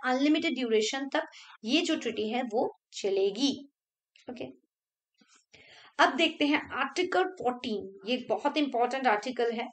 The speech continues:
यहाँ पर क्या बताया गया है? Of the C T B T, article fourteen of the C T B T remain the center of controversy with its impo-, provisions of entry into force। ये जो entry into force, ये कब लागू होगा,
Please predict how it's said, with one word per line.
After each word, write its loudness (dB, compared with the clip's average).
यहाँ 0
पर 6
क्या 6
बताया 4
गया 2
है? 0
Of 2
the -2
C -2
T 2
B 0
T, -10
article 0
fourteen 0
of 0
the -2
C -8
T -2
B -8
T -4
remain 0
the -8
center 6
of 4
controversy 4
with -6
its -10
impo-, 2
provisions 4
of 2
entry 2
into -2
force। -6
ये 0
जो 2
entry -2
into 0
force, 2
ये 6
कब 10
लागू 8
होगा, 4